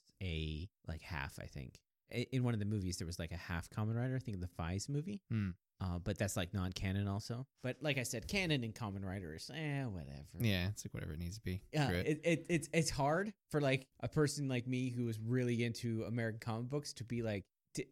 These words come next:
Speaker 1: 'cause that was all it was about. It was all about the canon
Speaker 2: Uh-huh.
Speaker 1: of, like, ev-, they all exist in the same world. They're all doing the same thing. But then I also realized that means that there's a lot of things you can't do.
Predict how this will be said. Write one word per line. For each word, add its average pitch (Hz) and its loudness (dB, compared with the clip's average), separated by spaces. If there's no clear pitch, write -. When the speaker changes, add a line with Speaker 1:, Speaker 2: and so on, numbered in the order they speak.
Speaker 1:
'cause 131 2
that 123 6
was 123 2
all 120 4
it 117 2
was 117 2
about. 101 0
It - -10
was 113 -4
all 113 2
about 120 0
the 127 0
canon 98 2
Speaker 2:
Uh-huh. 90 4
Speaker 1:
of, 104 -2
like, 107 0
ev-, 123 2
they 135 4
all 120 4
exist 127 0
in 131 2
the 120 2
same 120 0
world. 107 0
They're 113 4
all 117 4
doing 120 0
the 113 0
same 110 -2
thing. 95 -2
But 104 -4
then 110 -2
I 123 2
also 120 2
realized 107 2
that 104 -2
means 107 -2
that 98 -4
there's 98 -2
a - -2
lot 101 2
of 95 -4
things 98 -4
you 101 -8
can't 151 0
do. - -10